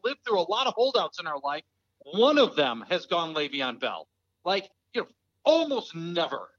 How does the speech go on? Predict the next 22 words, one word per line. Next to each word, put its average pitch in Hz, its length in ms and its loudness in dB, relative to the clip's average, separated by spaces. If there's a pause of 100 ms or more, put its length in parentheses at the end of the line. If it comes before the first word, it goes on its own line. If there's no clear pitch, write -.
(140)
does 131 200 -12
this, 170 280 -2
does 156 200 -2
it - 140 -6
actually 170 380 -8
go 147 180 2
Le'Veon 127 500 -4
Bell. 95 280 -6 (440)
Um, 151 320 0
and 185 100 -6
keep 269 200 -6
in 226 60 -6
mind 196 220 -4
differently, 170 600 -4
Le'Veon 277 280 2
Bell 185 160 2
wasn't 143 240 -2
under - 220 -6
contract. 151 440 -8 (140)
Zeke's 277 240 -8
under 143 140 -4
contract. - 520 -12